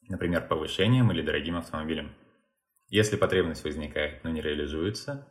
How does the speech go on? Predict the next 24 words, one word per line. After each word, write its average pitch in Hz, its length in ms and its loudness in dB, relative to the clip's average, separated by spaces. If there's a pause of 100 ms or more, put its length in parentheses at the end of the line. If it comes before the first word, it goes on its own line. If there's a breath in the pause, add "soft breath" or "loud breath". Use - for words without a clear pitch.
чаще 107 320 -2
всего 90 260 -4
она 85 140 -4
перетекает 78 680 -6
в 71 100 -12
депрессию 73 720 -6 (140)
или 80 160 -6
агрессию. 78 520 -4 (180)
И 95 100 -2
то, 90 200 2
и 78 100 2
другое 87 680 0 (160)
требует 82 480 0
определённого 78 640 -4
выхода. - 640 -2
Вот 90 260 0
не-, 90 140 0
именно 107 280 8
незнание, 95 520 2
как 92 300 4
проявить 80 320 0
свои 76 200 -2
мужские 78 460 -4
черты, - 480 -6